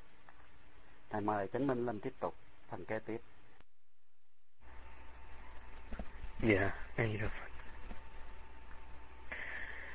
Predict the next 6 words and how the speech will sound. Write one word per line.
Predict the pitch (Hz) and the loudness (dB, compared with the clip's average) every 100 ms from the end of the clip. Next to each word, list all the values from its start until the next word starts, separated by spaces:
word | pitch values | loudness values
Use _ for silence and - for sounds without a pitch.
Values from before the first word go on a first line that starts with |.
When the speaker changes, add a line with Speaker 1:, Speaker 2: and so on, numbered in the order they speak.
| - - | 0 10
Speaker 2:
Thế | 160 | 12
Tôn, | - 147 143 135 120 - - - - - - - - - - - - - - - | 12 12 12 10 2 -4 -6 -6 -6 -4 -4 -4 -4 -4 -6 -4 -4 -4 0 10
ông | 151 139 | 10 10
Phú | - 190 - | 12 12 12
Trượng | 123 110 | 12 12
Dạ, | 104 95 | 12 12